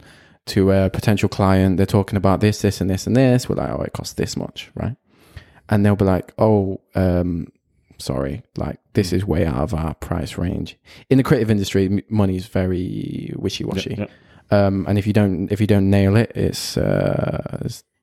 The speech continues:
Speaker 1: techie because then you can, you just, you just feel like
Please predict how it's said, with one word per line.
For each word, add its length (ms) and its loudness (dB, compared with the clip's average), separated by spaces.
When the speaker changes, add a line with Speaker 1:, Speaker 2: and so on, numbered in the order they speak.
Speaker 1:
techie 340 2
because 320 -2
then 280 0
you 180 2
can, 340 -2
you 100 4
just, 180 2
you 120 2
just 180 -2
feel 140 4
like 400 -2